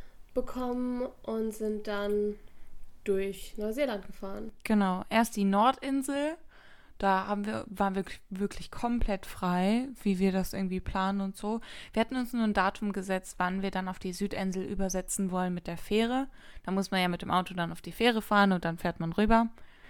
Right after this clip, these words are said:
Speaker 1: Ja, um euch nochmal so einen zeitlichen Überblick zu geben, wir waren ungefähr dreieinhalb Wochen in den U S A,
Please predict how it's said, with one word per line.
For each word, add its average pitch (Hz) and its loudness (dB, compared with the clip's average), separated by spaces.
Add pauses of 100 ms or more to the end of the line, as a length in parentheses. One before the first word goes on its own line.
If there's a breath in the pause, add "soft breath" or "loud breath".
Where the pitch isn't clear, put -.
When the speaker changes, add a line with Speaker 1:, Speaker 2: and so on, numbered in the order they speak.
(160 soft breath)
Speaker 1:
Ja, 233 0
um 247 -2
euch 233 -2
nochmal 226 -4
so 220 -8
einen 220 -8
zeitlichen 226 -8
Überblick 208 -6
zu 220 -12
geben, 214 -6
wir 208 -8
waren 220 -2
ungefähr 220 -4
dreieinhalb 226 -4
Wochen 233 -4
in 226 -6
den 208 -2
U 202 -4
S 202 -6
A, 254 0